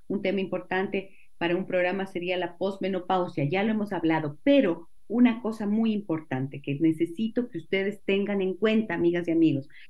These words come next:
La doctora Pilar Mosquera tiene en YouTube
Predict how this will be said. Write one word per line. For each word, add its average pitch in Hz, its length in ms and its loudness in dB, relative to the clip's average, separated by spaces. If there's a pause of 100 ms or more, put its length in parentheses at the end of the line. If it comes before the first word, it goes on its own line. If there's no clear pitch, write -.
(160)
La 196 220 2
doctora 233 600 0
Pilar 214 380 0
Mosquera 185 640 -2 (340)
tiene 240 420 4
en 202 260 4
YouTube 233 560 2